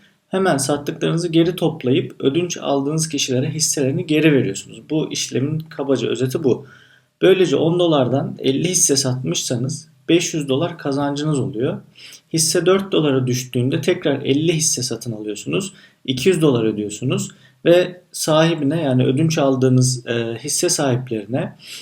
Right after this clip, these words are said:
tekrar elli hisseyi veriyorsunuz. Cebinize de üç yüz dolar kalmış oluyor. Çünkü iki yüze aldınız, beş yüze sattınız.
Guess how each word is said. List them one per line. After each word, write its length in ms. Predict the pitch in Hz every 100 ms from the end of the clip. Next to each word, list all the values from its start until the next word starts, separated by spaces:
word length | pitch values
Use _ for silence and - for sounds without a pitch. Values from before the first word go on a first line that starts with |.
| - -
tekrar 360 | 175 170 135
elli 300 | 139 151 170
hisseyi 460 | 160 156 - 110 104
veriyorsunuz. 680 | 123 170 180 175 190 196 -
Cebinize 520 | 165 165 165 135 139
de 200 | 196 202 -
üç 260 | 160 -
yüz 140 | 160 147
dolar 320 | 147 151 151
kalmış 380 | 143 143 143 131
oluyor. 200 | 107 - 127
Çünkü 200 | 123 135
iki 220 | 131 143
yüze 160 | 131
aldınız, 520 | 131 117 117 151 160 135
beş 280 | 139 -
yüze 640 | 127 120 - _ - 120 123
sattınız. 640 | 123 104 - 123 175 -